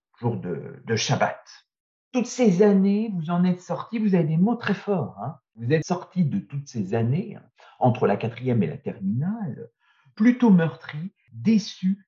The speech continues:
désabusé et épuisé « Au point de quitter la France, dites-vous encore, pour toujours », je vous cite, « et avec des idées », je vous cite encore, pardon pour ma longue question, «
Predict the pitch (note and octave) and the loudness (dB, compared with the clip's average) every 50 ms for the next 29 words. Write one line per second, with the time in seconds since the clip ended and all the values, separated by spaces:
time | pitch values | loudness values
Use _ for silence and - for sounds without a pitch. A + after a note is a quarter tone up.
0 | _ - A#2+ B2+ E3 A#3 A#3 F#3+ D#3+ F#3 F3+ D#3 D3 D3 C#3+ C#3 C3 A#2+ B2 C#3 | _ -10 -6 -2 0 2 2 2 2 2 0 0 -2 -4 -6 -8 -8 -8 -8 -10
1 | D3 E3+ - _ _ _ _ _ _ _ _ _ _ - C3+ C#3 D#3+ F#3+ F3 C#3 | -10 -10 -12 _ _ _ _ _ _ _ _ _ _ -2 2 4 6 6 4 4
2 | - D#3 E3 D#3 C#3 A#2+ A#2+ C#3+ D#3 F#3+ G#3 - - _ _ _ _ _ _ _ | 0 -2 0 0 0 2 2 2 2 0 0 -4 -6 _ _ _ _ _ _ _
3 | _ _ - A3+ A3+ F3+ - G3+ A#3+ A#3+ G#3+ F3+ D#3 C#3 - G3+ - A#3 G#3+ G3 | _ _ 2 4 4 4 4 4 4 6 6 4 4 2 0 0 0 2 2 2
4 | E3+ - - - G#3 A3 G3 D3 E3 F3 D#3 D#3 F3+ F#3 F3+ F3 - A3+ A3 - | 2 0 -2 -2 -2 -2 0 0 0 -2 0 0 0 0 0 0 -2 -4 -6 -6
5 | - _ - A#3+ G3+ - - - G3+ F3 C#3+ D#3 F3+ G#3+ B3 A#3+ F#3+ C#3 C3 A#2+ | -8 _ -2 -2 -2 -2 0 2 2 2 2 2 0 -2 -4 -6 -8 -8 -10 -12
6 | A2+ A2+ A#2 A#2 - - F#3+ G#3 - _ _ _ _ _ _ _ _ _ _ _ | -12 -14 -18 -16 -10 -8 -8 -8 -8 _ _ _ _ _ _ _ _ _ _ _
7 | _ _ _ - G3+ A3 A3+ G#3+ G3+ F3+ G#3 G#3 E3 D#3 F3 G3 E3+ D3+ E3+ G3 | _ _ _ 2 4 6 6 6 6 6 6 4 4 4 4 4 4 4 4 4
8 | G3+ E3+ F3+ G3+ G3 F3+ C#3+ - - - A2+ C3+ D3+ E3+ E3 C#3+ - - E3 C#3 | 4 4 4 4 4 4 2 0 -2 -4 -4 -2 -2 -2 -2 -4 -4 -8 -12 -10
9 | B2+ A#2 A#2 A#2+ D#3+ D#3+ F#3+ F3+ - - F3 E3+ F3 F#3 C#3+ D3 D3+ C#3+ - F2 | -10 -10 -8 -6 -4 -2 -2 -2 -4 -6 -10 -12 -8 -6 -4 -4 -4 -4 -6 -6
10 | G2 F#2+ F#2 G2 A2+ C3+ C#3+ B2+ A#2 - B2 A2+ A#2 - _ _ - E3 F#3+ G3+ | -4 -4 -2 0 2 2 2 2 0 -2 -8 -12 -12 -12 _ _ -2 0 0 0
11 | G3 | 0